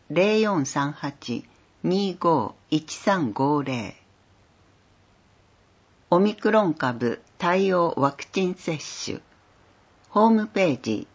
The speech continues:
一零一零五七五。接種を希望する方は、早めの接種をお勧めします。対象者、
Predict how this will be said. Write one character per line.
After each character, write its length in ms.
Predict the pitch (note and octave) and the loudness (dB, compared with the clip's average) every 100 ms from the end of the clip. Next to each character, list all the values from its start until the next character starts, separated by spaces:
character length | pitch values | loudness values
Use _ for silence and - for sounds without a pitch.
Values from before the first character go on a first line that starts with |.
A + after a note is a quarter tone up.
| - | -2
一 320 | D#3+ E3 G3+ | -2 0 0
零 260 | G3+ G3+ D#3 | 2 2 0
一 560 | A#2 - - B2+ - - | -4 -10 -4 -4 -4 0
零 320 | C3 F3+ G3 | 4 4 4
五 300 | F#3+ F#3+ C#3 | 2 4 4
七 340 | A#2+ A#2+ C#3+ | 2 2 0
五。 380 | C3 C3 G#2+ - - _ _ _ _ _ _ _ _ _ _ _ | 0 -4 -4 -8 -14 _ _ _ _ _ _ _ _ _ _ _
接 400 | - - A3+ - | -6 2 2 2
種 140 | F#3+ D3+ | 2 2
を 80 | |
希 160 | C#3+ D#3+ | 0 -2
望 200 | D3+ E3+ | 0 0
す 160 | F3+ - | 0 -2
る 120 | E3+ | -2
方 320 | D#3+ - C#3 | -4 -4 -4
は、 220 | A2+ A2 - _ _ - | -2 -4 -8 _ _ -6
早 260 | E3+ F#3+ G#3 | 0 2 2
め 120 | G#3 | 2
の 160 | G3+ | 0
接 400 | G3+ F#3+ G3 - | -2 -4 -4 -6
種 100 | - | -4
を 180 | B2 A2+ - | 0 -2 -4
お 80 | |
勧 380 | B2+ D#3+ D3 D3+ | -6 -6 -4 0
め 80 | C#3+ | -2
し 160 | - B2+ | -2 -6
ま 160 | A2+ | -6
す。 240 | A#2+ - - _ _ _ _ _ _ _ _ _ _ _ _ | -8 -16 -20 _ _ _ _ _ _ _ _ _ _ _ _
対 200 | G#3 G#3+ | -2 -2
象 280 | - G3+ E3 | 0 0 0
者、 340 | - G2+ - | -4 -8 -8